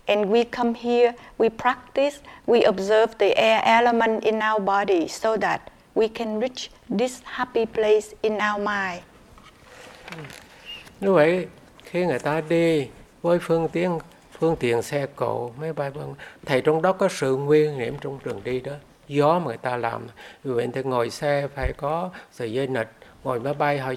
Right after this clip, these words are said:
Speaker 2: chỉ đường, chỉ đủ hết, chỉ cửa phải xuống, chỉ, à,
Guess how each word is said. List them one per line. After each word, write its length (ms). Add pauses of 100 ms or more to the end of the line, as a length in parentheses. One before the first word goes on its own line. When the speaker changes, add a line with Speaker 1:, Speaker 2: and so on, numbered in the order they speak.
Speaker 2:
chỉ 200
đường, 340 (760)
chỉ 220
đủ 220
hết, 240 (360)
chỉ 280
cửa 280
phải 140
xuống, 600 (600)
chỉ, 320
à, 300